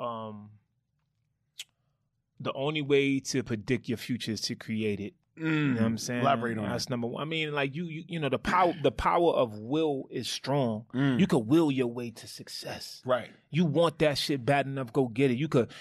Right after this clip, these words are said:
Speaker 1: you know, what, what starts in the mind,
Speaker 2: Mm-hmm.
Speaker 1: and then you can, like, you can, that, the power of the mind is, is, is incredible, man. You gotta, you know, there's no excuse for, there's no excuse for not being what you wanna be.
Speaker 2: Right.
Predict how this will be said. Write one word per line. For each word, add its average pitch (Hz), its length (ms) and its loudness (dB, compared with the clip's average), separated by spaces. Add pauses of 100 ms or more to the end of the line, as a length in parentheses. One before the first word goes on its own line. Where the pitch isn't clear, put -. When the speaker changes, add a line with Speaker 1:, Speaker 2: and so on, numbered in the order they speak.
Speaker 1:
you 160 80 2
know, 175 120 6
what, 139 260 2 (200)
what 151 120 4
starts 233 380 4
in 170 80 0
the 139 80 2
mind, 165 540 2 (200)
Speaker 2:
Mm-hmm. 120 220 -10 (800)
Speaker 1:
and 151 200 0
then 156 200 2
you 165 100 2
can, 131 320 2 (180)
like, 143 160 4
you 180 100 -2
can, 202 180 -2
that, 175 280 0
the 156 100 2
power 262 340 2
of 160 80 4
the 131 60 2
mind 156 280 -4
is, 110 140 -6
is, - 260 -8
is - 160 -10
incredible, 143 540 -4
man. 131 240 -4
You 185 80 -4
gotta, 170 320 2 (320)
you 175 100 -2
know, 170 240 4
there's 214 240 6
no 233 180 4
excuse - 400 2
for, 131 260 4 (680)
there's 185 200 6
no 226 100 2
excuse 190 340 0
for 123 120 0
not 143 300 0 (380)
being 135 420 2 (420)
what 151 280 -4
you 151 100 -2
wanna 131 240 -2
be. 104 280 -6 (100)
Speaker 2:
Right. 147 300 2